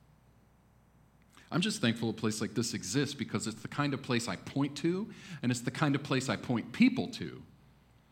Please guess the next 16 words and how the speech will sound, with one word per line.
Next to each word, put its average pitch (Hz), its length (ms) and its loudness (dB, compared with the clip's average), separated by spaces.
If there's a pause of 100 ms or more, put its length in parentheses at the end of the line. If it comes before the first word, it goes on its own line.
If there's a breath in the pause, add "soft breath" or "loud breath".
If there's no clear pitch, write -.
(160)
who 170 160 8
are 143 80 10
ready 156 380 8
to 196 80 6
give 180 180 8
up 139 180 6
on 107 140 2
church. - 400 -6 (1700)
I 107 80 0
don't 113 140 6
know 123 120 8
if 120 100 -2
you 123 80 2
know 120 140 6
this, 90 200 0
but, 90 240 -2